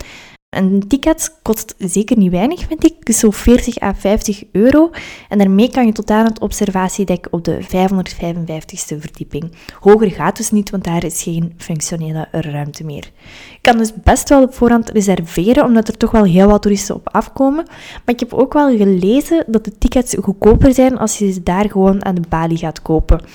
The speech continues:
Dan moet je wel het risico erbij nemen dat je niet zeker weet of er nog plaats is. Tenzij dat je zegt van: "Ja, ik ben daar een week op vakantie", dan kan je misschien wel een paar keer gewoon gaan kijken, ehm, of er nog plaatsen vrij zijn.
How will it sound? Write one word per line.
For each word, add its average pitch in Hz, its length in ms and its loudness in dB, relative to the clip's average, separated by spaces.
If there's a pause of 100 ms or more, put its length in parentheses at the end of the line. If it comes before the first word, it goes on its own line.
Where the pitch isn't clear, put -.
(480)
Dan 220 180 0
moet 202 140 0
je 208 80 -4
wel 202 220 0
het - 140 -10
risico 208 360 0
erbij 190 380 -2
nemen 220 300 0
dat 202 120 6
je 185 100 4
niet 208 240 6
zeker 196 260 4
weet 220 220 4
of 196 100 -6
er 190 100 -2
nog 175 200 -8
plaats 185 360 -4
is. 277 200 0 (300)
Tenzij 202 280 4
dat 208 120 6
je 202 60 6
zegt 196 240 -2
van: 208 120 0
"Ja, 196 140 2
ik 180 120 -4
ben 185 120 2
daar 180 100 -2
een 170 120 -2
week 170 240 0
op 208 60 0
vakantie", 190 500 -6
dan 190 100 -6
kan 190 140 -2
je 185 60 -2
misschien 180 280 -4
wel 165 240 2
een - 100 -8
paar 160 220 -8
keer 180 140 -6
gewoon 170 240 -6
gaan 165 160 -6
kijken, - 460 -8
ehm, 156 340 -10 (120)
of 160 160 -6
er 175 160 -16
nog 156 200 -8
plaatsen - 400 -10 (100)
vrij 147 400 -6
zijn. 156 320 -8